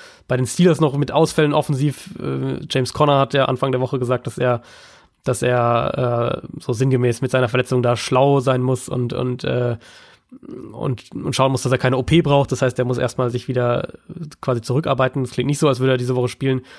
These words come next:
Juju ist mindestens mal fraglich. Da scheint wirklich auch noch komplett offen, ob der spielen kann.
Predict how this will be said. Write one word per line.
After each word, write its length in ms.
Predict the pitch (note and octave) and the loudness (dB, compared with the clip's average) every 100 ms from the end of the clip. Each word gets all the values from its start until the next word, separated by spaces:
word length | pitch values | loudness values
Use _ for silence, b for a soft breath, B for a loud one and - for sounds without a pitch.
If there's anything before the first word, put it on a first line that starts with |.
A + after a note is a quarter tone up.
| B B B - | B B B 2
Juju 340 | E3 E3 D#3+ | 2 4 4
ist 300 | C#3+ - - | 2 -2 0
mindestens 540 | D3+ E3 D#3+ D#3 C3 | 4 6 6 2 0
mal 120 | C#3+ C3 | 0 -2
fraglich. 680 | - C3 C3+ D3 C#3 - | 0 0 0 -2 -4 -6
Da 400 | - B2+ B2+ - - | -4 0 0 -2 -4
scheint 240 | B2+ B2 | -4 -2
wirklich 180 | B2 - | -4 -4
auch 60 | |
noch 60 | B2 | -6
komplett 280 | B2+ A#2 A#2+ | -6 -4 -2
offen, 220 | D#3 D3 | -2 -2
ob 140 | C3+ | -2
der 80 | C3+ | -4
spielen 260 | - C#3 C3 | -4 -4 -2
kann. 240 | C3+ C3 | -2 -2